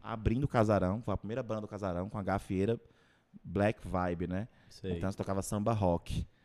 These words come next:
Speaker 1: Então, assim, a gente começou muita gente. Muita gente. E isso a gente tem orgulho.
Speaker 2: Massa demais, velho. Eu tenho,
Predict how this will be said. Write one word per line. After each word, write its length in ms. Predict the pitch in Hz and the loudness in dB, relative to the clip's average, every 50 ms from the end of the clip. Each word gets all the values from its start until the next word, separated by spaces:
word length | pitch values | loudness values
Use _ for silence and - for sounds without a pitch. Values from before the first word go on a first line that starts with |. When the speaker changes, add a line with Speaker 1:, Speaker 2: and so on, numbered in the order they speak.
| _ _ - | _ _ -12
Speaker 1:
Então, 200 | - - 110 113 | -8 -2 -2 0
assim, 160 | 127 131 - | 0 0 -2
a 80 | 123 123 | -2 -2
gente 200 | 127 135 - 139 | -2 -2 -4 -8
começou 460 | - - - 147 147 135 - - 127 | -12 -10 -6 -4 -2 -2 -2 -2 -4
muita 260 | 120 127 131 127 135 | -4 -4 -6 -6 -6
gente. 400 | 120 90 92 80 80 - - - - - | -8 -8 -8 -10 -12 -14 -18 -20 -16 -10
Muita 340 | 110 101 120 135 131 123 | -4 0 2 2 2 2
gente. 280 | 110 95 90 82 - 101 | 2 2 0 0 2 2
E 40 | 101 | 2
isso 140 | 104 - 110 | 2 2 0
a 20 | |
gente 100 | 107 104 | -2 -2
tem 100 | - 104 | -2 -2
orgulho. 340 | 104 104 87 82 78 80 - - _ - | -2 -2 -4 -4 -4 -6 -6 -8 _ -12
Speaker 2:
Massa 280 | - 120 135 135 175 | -8 -8 -8 -8 -8
demais, 380 | 165 175 160 123 113 117 117 117 | -8 -8 -6 -6 -4 -4 -4 -4
velho. 200 | 113 104 101 110 | -4 -4 -4 -6
Eu 100 | 123 123 | -6 -6
tenho, 520 | - 160 170 180 190 185 180 160 127 - | -4 -4 -2 -2 -2 -2 -4 -4 -8 -10